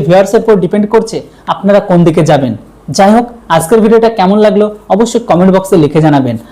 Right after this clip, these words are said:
আবারও একটা কথা বলে দিই, ভিডিওটি শুধুমাত্র এন্টারটেইনমেন্টের জন্য বানানো, কেউ ভিডিওটিকে পার্সোনালি নেবেন না। ভিডিও যদি ভালো লেগে থাকে তাহলে ভিডিওটিকে একটি ছোট লাইক করবেন, আর চ্যানেলটিতে প্রথমবারের জন্য হলে সাবস্ক্রাইব, কারণ আপনার ছোট লাইক, কমেন্ট, শেয়ার আমাকে ইন্সপায়ার করে এরকম টাইপের ভিডিও আপনাদের সামনে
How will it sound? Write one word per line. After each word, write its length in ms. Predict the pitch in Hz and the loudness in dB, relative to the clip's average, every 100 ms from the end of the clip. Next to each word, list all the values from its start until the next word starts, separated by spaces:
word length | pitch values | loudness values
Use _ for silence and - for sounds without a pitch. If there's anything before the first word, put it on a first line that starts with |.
| - | -4
আবারও 180 | 160 202 233 | 0 2 2
একটা 140 | 240 240 | 0 0
কথা 160 | 240 233 | 2 2
বলে 140 | 226 226 | 4 2
দিই, 100 | 226 226 - 160 | 0 -4 -10 -2
ভিডিওটি 260 | 190 240 254 | 2 2 0
শুধুমাত্র 340 | 233 233 233 233 208 | 0 0 0 2 2
এন্টারটেইনমেন্টের 640 | 190 214 220 214 220 214 190 | 2 0 0 2 2 2 2
জন্য 120 | 214 208 | 2 2
বানানো, 240 | 202 196 202 - - - | 2 0 -4 -8 -8 0
কেউ 120 | 190 | 2
ভিডিওটিকে 380 | 185 190 190 190 180 - - | 2 2 2 0 -4 -10 -4
পার্সোনালি 500 | 180 180 214 208 196 202 - 151 139 | -2 0 0 2 2 0 -4 -2 0
নেবেন 260 | 143 151 156 | 2 2 2
না। 80 | 127 131 165 | 0 -2 0
ভিডিও 180 | 196 247 285 | 2 2 0
যদি 120 | 302 240 | 0 0
ভালো 160 | 233 254 | 0 0
লেগে 160 | 269 269 | 0 0
থাকে 160 | 269 269 262 | 0 0 0
তাহলে 180 | 262 233 | 0 0
ভিডিওটিকে 300 | 247 240 254 247 | 0 0 0 -2
একটি 140 | - 247 | -4 -4
ছোট 140 | 254 254 202 | -4 0 0
লাইক 180 | 175 220 - | 0 -2 -2
করবেন, 240 | 247 254 247 | 0 0 0
আর 60 | 247 | -2
চ্যানেলটিতে 400 | 214 226 240 240 - | -2 0 0 -2 -2
প্রথমবারের 460 | 202 247 240 254 202 | -2 0 2 2 0
জন্য 140 | 247 247 233 | 0 0 2
হলে 140 | 240 226 190 | 0 -2 -2
সাবস্ক্রাইব, 440 | 165 - 196 143 - | -4 -2 -4 -4 -4
কারণ 180 | 190 208 | -2 -2
আপনার 180 | 208 214 - | -2 -4 -4
ছোট 120 | 202 202 156 | -4 0 0
লাইক, 160 | 175 190 | 0 -2
কমেন্ট, 200 | 233 240 - | -2 -2 0
শেয়ার 160 | 233 226 | 0 0
আমাকে 180 | 233 226 | 0 -2
ইন্সপায়ার 280 | 190 - 226 226 | -4 -2 -2 0
করে 120 | 214 202 | 0 0
এরকম 200 | 202 220 | 0 -2
টাইপের 240 | 220 214 196 | -2 -2 0
ভিডিও 160 | 208 196 165 | 0 0 -2
আপনাদের 280 | 190 190 190 | -2 -2 -2
সামনে 180 | 190 | -2